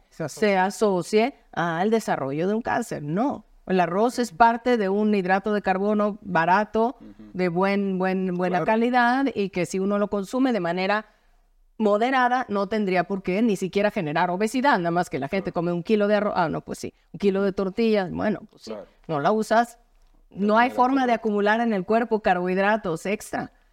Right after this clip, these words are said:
Speaker 2: O sea, los carbohidratos se convierten en grasas.
Speaker 3: Ok.
Speaker 2: Y esa es la forma en que lo acumulas, lo que no usas.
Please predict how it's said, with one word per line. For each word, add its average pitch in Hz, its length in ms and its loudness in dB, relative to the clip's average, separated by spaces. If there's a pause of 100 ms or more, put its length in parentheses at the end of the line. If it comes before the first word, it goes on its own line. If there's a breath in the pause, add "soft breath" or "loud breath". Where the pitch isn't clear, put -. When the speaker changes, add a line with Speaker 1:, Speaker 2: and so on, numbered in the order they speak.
(180)
Speaker 2:
O 170 100 -4
sea, 180 140 0
los 180 160 0
carbohidratos 185 440 2
se 233 140 0
convierten 208 1040 0 (560)
en 160 320 0
grasas. - 560 -4
Speaker 3:
Ok. 101 220 -10
Speaker 2:
Y 131 380 -2
esa 139 180 -2
es 151 60 0
la 147 100 0
forma 151 340 0
en 196 80 -2
que 165 100 -4
lo 139 160 -4
acumulas, 180 500 2
lo 220 100 2
que 170 100 -4
no 170 120 0
usas. - 520 -4